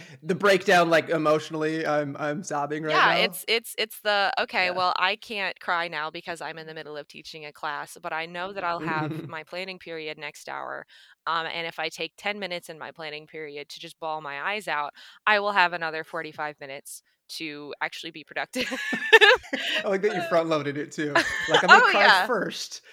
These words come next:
Speaker 2: I always
Speaker 1: and
Speaker 2: cry
Speaker 1: then I'm
Speaker 2: first.
Speaker 1: gonna get to my copies." <laughs>
Speaker 2: I always cry first. Genuinely, I feel like crying first is a skill to have. I
Speaker 1: Yeah.
Speaker 2: used to be
Speaker 1: Yeah.
Speaker 2: really,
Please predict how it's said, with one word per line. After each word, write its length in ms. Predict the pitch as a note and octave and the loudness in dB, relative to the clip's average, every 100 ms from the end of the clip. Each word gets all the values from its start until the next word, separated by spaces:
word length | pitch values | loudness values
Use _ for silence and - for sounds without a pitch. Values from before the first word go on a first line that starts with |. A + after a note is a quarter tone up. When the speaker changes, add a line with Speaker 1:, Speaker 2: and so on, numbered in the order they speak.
| - | 4
Speaker 2:
I 120 | E4+ | 6
always 240 | C#4+ C4 | 6 4
Speaker 1:
and 20 | |
Speaker 2:
cry 220 | D#3 F3+ G3+ | 4 6 8
Speaker 1:
then 160 | F#3 | 6
I'm 100 | F3 | 6
Speaker 2:
first. 0 | |
Speaker 1:
gonna 360 | E3+ D#3+ D#3 D3+ | 4 4 4 2
get 180 | E3 D#3+ | -2 -4
to 100 | E3+ | 0
my 160 | D#3+ | 2
copies." 560 | D#3 E3 D3 D3+ D#3 - | 2 2 2 0 -6 -8
<laughs> 100 | B3+ - - - | -18 -18 -20 0
Speaker 2:
I 100 | D#4 | 6
always 240 | F#4+ G#4 G#4 | 8 6 6
cry 180 | F#4+ | 6
first. 360 | G4+ A#4+ F4 - | 6 4 2 0
Genuinely, 460 | C#4+ D4 F4+ F#4+ A4 B4+ | 0 0 0 -2 2 8
I 140 | C4 | 6
feel 180 | D#4 C#4+ | 6 0
like 160 | D#4+ D4 | 0 2
crying 320 | A#3 A3 F4+ | 6 6 4
first 380 | - F3 B3+ - | 0 0 0 -4
is 140 | A3 | -6
a 60 | C4+ | -8
skill 460 | - - E3+ F3+ - | -6 0 2 2 -2
to 120 | - | 0
have. 320 | A#3 E3+ E3+ - | 6 8 6 6
I 80 | B3+ | 4
Speaker 1:
Yeah. 100 | C4+ | 4
Speaker 2:
used 260 | B3+ D#4+ - | -2 -6 -4
to 80 | F4 | -2
be 160 | F4 D4+ | -2 -2
Speaker 1:
Yeah. 360 | C#4+ D4 D4+ | -2 -2 -2
Speaker 2:
really, 80 | D#4 | -4